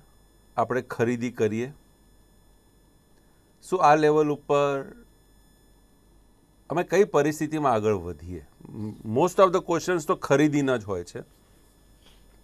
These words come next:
કે શું થશે, આપણે ક્યાં જઈશું,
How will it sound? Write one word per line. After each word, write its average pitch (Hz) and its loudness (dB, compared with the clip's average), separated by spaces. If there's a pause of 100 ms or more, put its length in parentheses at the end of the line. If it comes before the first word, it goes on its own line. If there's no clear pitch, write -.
(1000)
કે 202 -2
શું 233 0
થશે, 135 2 (800)
આપણે 151 -2
ક્યાં 175 0
જઈશું, 117 -2